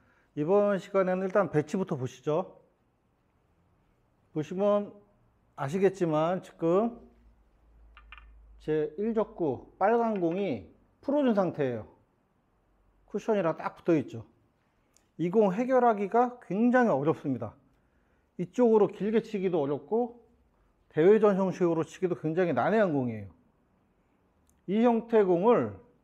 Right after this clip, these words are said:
여러분들이 쉽게 칠 수 있는 방법이 있는데, 어, 오늘은 그 방법에 대해서 한번 여러분들과 같이 공부해 보도록 하겠습니다.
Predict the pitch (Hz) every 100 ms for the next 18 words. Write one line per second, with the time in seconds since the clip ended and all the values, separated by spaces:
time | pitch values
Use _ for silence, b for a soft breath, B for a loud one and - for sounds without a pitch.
0 | _ 135 185 180 170 185 254 - B B
1 | B B B - 254 277 262 262 247 233
2 | 214 143 139 196 165 131 135 202 151 98
3 | - - _ b b b b b 139 135
4 | 131 135 160 185 202 214 214 - - _
5 | _ 170 117 139 175 190 170 151 147 147
6 | 143 180 240 233 - _ _ _ _ _
7 | - 135 160 156 151 139 160 147 151 170
8 | 147 135 120 123 - 110 98